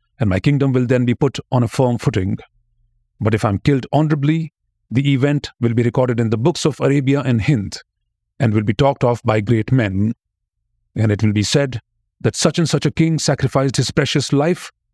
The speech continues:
for the sake of his country in fighting with the enemy." When the two armies finally met in a dreadful conflict, for a while it seemed that Sindhi forces had an upper hand in the battle. But again, the opponent's numerical strength,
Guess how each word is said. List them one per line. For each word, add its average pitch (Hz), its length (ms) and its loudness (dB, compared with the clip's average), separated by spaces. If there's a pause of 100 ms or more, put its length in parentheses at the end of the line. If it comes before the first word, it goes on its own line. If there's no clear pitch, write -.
(160)
for - 100 0
the 110 100 0
sake 123 220 0
of 110 80 -2
his 113 120 0
country 117 580 -2 (260)
in 120 120 0
fighting 127 480 0 (100)
with 110 140 0
the 117 100 2
enemy." 104 380 -2 (880)
When 113 220 2
the 165 80 2
two 165 200 2
armies 156 460 0
finally 120 400 0
met 117 260 0
in 113 80 2
a 110 80 2
dreadful 104 520 -2
conflict, - 580 -2 (540)
for - 160 -2
a 147 40 -2
while 180 180 0
it 190 100 0
seemed 113 520 0
that 117 140 0
Sindhi 139 340 0
forces 127 440 0
had 120 120 0
an 117 160 0
upper 131 200 0
hand 123 200 2
in 107 60 -2
the 107 60 0
battle. 98 340 -4 (640)
But 104 120 0
again, 117 360 0 (360)
the 127 140 0
opponent's 147 500 0
numerical 131 460 2
strength, 101 580 -4